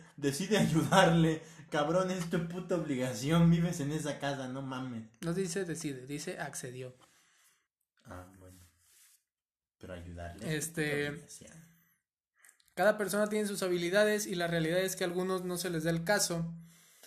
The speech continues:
Speaker 2: Eh, el chiste es que este pendejo, como, no sé qué estaba haciendo, pero el güey se le, se rompe y cae y se le rompe la pierna. ¿Por, i-, por qué? Por imbécil, por inútil.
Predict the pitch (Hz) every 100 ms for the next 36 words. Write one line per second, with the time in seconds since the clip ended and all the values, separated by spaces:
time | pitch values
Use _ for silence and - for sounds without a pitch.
0 | - _ - 156 151 151 151 165 - -
1 | - - - _ _ _ _ _ - 185
2 | 269 262 285 269 285 269 - 220 220 226
3 | 240 233 208 196 196 208 220 220 220 214
4 | 214 214 202 180 180 180 190 202 - _
5 | _ _ _ _ - 170 160 156 156 170
6 | 175 196 185 165 156 165 - - - -
7 | - - - - - - - - 175 180
8 | 170 202 214 - _ - 165 175 185 156
9 | 165 165 - - - _ - - 135 131
10 | 147 151 143 135 160 175 185 185 143 131
11 | 131 - - 143 196 220 202 156 151 165
12 | 196 214 208 151 139 143 151 147 170